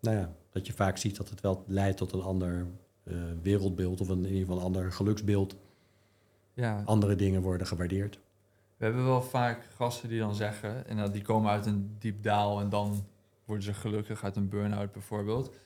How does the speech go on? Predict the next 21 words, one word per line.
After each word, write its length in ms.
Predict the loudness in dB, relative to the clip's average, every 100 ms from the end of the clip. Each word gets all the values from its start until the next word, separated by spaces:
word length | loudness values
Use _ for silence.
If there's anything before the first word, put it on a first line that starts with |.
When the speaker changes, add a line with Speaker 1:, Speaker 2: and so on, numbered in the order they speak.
| _ _ _
Speaker 2:
Ik 120 | -4 0
vind, 160 | 4
is, 180 | 4 2
is 160 | 2 2
het 200 | 2 2
misschien 300 | 2 4 6
wel 420 | 6 4 0 -10 _ _ _ _ _
mogelijk 600 | 4 8 8 8 4 4
om 120 | 4 2
gelukkig 400 | 2 0 0 -4
te 120 | 0
zijn 200 | 2 4
zonder 300 | 4 6 6
dat 160 | 4
je 100 | 2
echt 280 | 0 -2 -2
dat, 200 | -4 -4 -8 -16 -4
dat 180 | -4 0
ongeluk 460 | 0 0 0 0
hebt 260 | 0 -4 -6
ervaren? 580 | -8 -2 0 0 -4